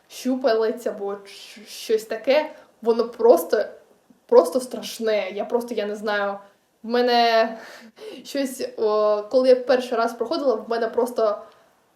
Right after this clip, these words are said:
серце просто колотилося, як скажене. Це було просто жахливо. Давайте пройдемо <laughs> знову. Так.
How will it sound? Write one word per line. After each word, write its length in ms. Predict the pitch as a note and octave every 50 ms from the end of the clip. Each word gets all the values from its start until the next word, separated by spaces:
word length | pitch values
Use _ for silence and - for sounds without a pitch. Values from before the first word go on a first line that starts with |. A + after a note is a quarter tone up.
| _ _ _ _ _ -
серце 400 | - - C#4 C#4 D#4 - - -
просто 340 | B3 - A#3 A#3 A#3+ - C4
колотилося, 540 | B3+ B3 A3+ A#3 A#3+ D4 D4+ D#4 - - B3+
як 400 | G#3+ G#3+ A3 A3 - - - - - _ _
скажене. 800 | - - - - A#3+ A3 A3 G3 G3 G#3 G#3 G3+ G3+ F#3+ F#3+ G3 -
Це 200 | - - - A3+
було 320 | A3 - - G#3+ G#3 G#3 G3+
просто 400 | G3+ - G#3+ G#3+ G#3+ - - A#3+
жахливо. 800 | A#3+ A#3+ A#3+ - - C4+ C#4+ - - A#3+ B3 B3+ A#3+ - - - - _ _ _ _ _ _ _ _ _ _ _ _ _ _ _ _ _ _ _ _ _ _ _ _ _ _ _ _ _ _ _ _ _ _ _ _ _ _ _ _ _
Давайте 380 | - A#3 A3 A3 G#3+ G#3+ G#3+ A3+
пройдемо 560 | G#3+ - - G#3+ A3 G#3 G#3 G3+ G#3 A#3 A#3+ A#3+ A#3+ B3 C4 D4 D#4 E4+
<laughs> 340 | E4+ D#4+ D4 C#4+ C#4 B3
знову. 340 | A3+ G#3+ - - G#3 - - - - - - _ - - - - _ _ _ _ _ _ _ _ _ _
Так. 280 | - - G#5 - -